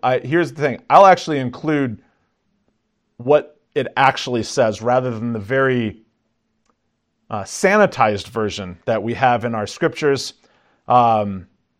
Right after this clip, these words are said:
because he's gonna talk about circumcision, which is just the removal of the foreskin, uh, um, for, for young males, right? He says, verse eleven, "But if I, brothers, if I still preach circumcision, why am I still being persecuted?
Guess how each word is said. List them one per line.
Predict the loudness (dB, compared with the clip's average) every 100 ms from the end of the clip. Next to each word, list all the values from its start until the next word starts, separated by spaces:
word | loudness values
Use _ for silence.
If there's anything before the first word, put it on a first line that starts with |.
| _ _ _ _ _ _ _ _ _ _ _ _
because | -4 -4 -4
he's | -6 -4
gonna | -4
talk | 2 2 4
about | 2 2
circumcision, | 2 0 -2 -6 -8 -6
which | -8 -8
is | -8
just | -6 -6 -6
the |
removal | -4 -2 -2 -2
of | -4
the | -6
foreskin, | -6 -4 -4 -6 -8 -10 -10 -18 _ _ _ -4
uh, | -2 -2 -2 -4 -6 _
um, | -6 -2 -2 -2 -6 -12 -16 _ _ _ _ _ _ _ _ _ _ _
for, | -4 -4 -6
for | -8 -4 -4
young | -4 -6
males, | -6 -4 -6 -4
right? | -4 -4 -10 _ _ -8
He |
says, | -4 -2
verse | 0 -2
eleven, | 4 6 6 2
"But | -2
if | 4
I, | 6 6
brothers, | 6 4 4 -2 -2
if | 4
I | 6
still | 4 0 -2
preach | -2 -6 -8 -10 -14
circumcision, | -4 -2 -2 -6 -6 -8 -8 -4
why | -2 0
am |
I | -2
still | -2 -2
being | -2
persecuted? | -4 -6 -6 -10 -10 -8 -12